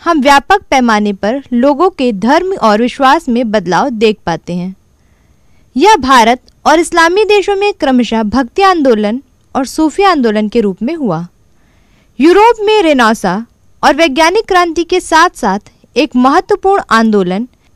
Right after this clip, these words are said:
ईसाई धर्म में सुधार लाने का चल रहा था। इन सब के बाद यूरोप में एक नया वैचारिक आंदोलन चला, जिसे प्रबोधन कहते हैं, जिसके अंतर्गत तर्क और आलोचनात्मक दृष्टिकोण का विकास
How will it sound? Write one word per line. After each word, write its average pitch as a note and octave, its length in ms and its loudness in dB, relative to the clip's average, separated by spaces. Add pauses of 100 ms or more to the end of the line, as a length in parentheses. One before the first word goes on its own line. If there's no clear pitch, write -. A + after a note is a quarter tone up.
(180)
ईसाई F4 360 2
धर्म C#4 300 2
में B3+ 180 0
सुधार A#3+ 380 0
लाने F3+ 300 -2
का D#4 140 -4
चल A#3+ 260 0
रहा F3+ 200 -4
था। F3 260 -10 (1000)
इन G#4 140 0
सब A4 160 2 (100)
के G#4+ 100 2
बाद E4+ 340 2
यूरोप C4+ 400 2
में C#4+ 180 -2 (100)
एक C4+ 240 -4
नया B3 400 2
वैचारिक A#3 600 0
आंदोलन G3+ 520 -2
चला, G3+ 360 -2 (520)
जिसे D#4+ 300 0
प्रबोधन D4 640 0
कहते G3 320 -2
हैं, F3+ 380 -8 (680)
जिसके D#4+ 300 0
अंतर्गत G#4+ 460 0 (100)
तर्क C#4 320 0 (360)
और D4 240 2
आलोचनात्मक C#4+ 840 0
दृष्टिकोण C4+ 580 -4
का A3+ 140 -4
विकास G#3 560 -4